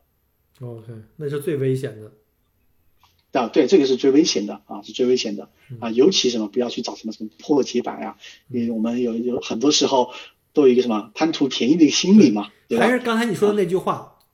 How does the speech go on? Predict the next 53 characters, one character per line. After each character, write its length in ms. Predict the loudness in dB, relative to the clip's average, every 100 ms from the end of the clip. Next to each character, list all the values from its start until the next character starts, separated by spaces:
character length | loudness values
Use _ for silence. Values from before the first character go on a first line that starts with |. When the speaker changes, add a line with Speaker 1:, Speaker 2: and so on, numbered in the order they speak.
| _ -14
Speaker 1:
便 360 | -6 -4 -2
宜 120 | -4
的、 100 | -4
免 260 | -6 -6 -4
费 140 | -4
的 80 | -4
其 160 | -4 -4
实 80 | -4
是 80 |
最 140 | -6 -8
贵 220 | -8 -10
的。 40 | -16 _ _ _ _ _ _ _ _
所 160 | -8 -4
以 40 |
我 100 | -2
要 80 | -2
赶 160 | 0 0
紧 120 | 0
记 160 | -2 0
下 80 | 0
来， 160 | 0
Speaker 2:
啊， 60 | -6 -8
对。 80 | -2
Speaker 1:
一 40 | 4
会 100 | 6
儿 80 |
下 240 | 4 2 0
去 140 | -4
以 40 | -6
后 140 | -4
要 120 | -4
先 240 | -4 -8 -8
把 120 | -8
这 140 | -6 -6
个、 320 | -8 -12 -16 _ _ -20 -20 _ _
这 140 | -8 -4
个， 80 | -4 -6 -2
这 180 | -2
些 180 | 0 0
软 220 | -2 -4
件 380 | -4 2 2 2
都 80 | -6
干， 340 | -8 -8 -8 -6
都 140 | -6
干 300 | -4 -6 -4
掉， 160 | -4 -4
然 60 | -4
后 60 | -6
重 220 | -8 -6
新 140 | -6
从 180 | -8 -8
这 80 | -6
个 220 | -6